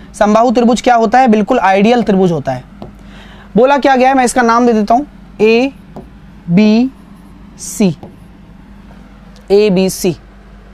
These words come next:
एबी और एसी पर P तथा Q दो ऐसे बिंदु हैं, P तथा Q दो ऐसे बिंदु हैं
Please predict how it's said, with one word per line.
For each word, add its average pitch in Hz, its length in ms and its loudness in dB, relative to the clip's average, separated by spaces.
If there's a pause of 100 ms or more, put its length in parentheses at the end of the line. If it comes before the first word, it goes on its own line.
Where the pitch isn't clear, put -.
(1500)
एबी 277 420 2 (100)
और 240 140 2
एसी 220 360 0
पर 233 240 0 (240)
P 277 180 4
तथा 254 360 0
Q 226 340 0 (160)
दो 240 220 2
ऐसे 220 280 2
बिंदु 214 360 2
हैं, 226 280 -2 (220)
P 269 160 2
तथा 254 260 0
Q 254 160 0
दो 233 200 2
ऐसे 220 220 0
बिंदु 208 320 2
हैं 202 240 0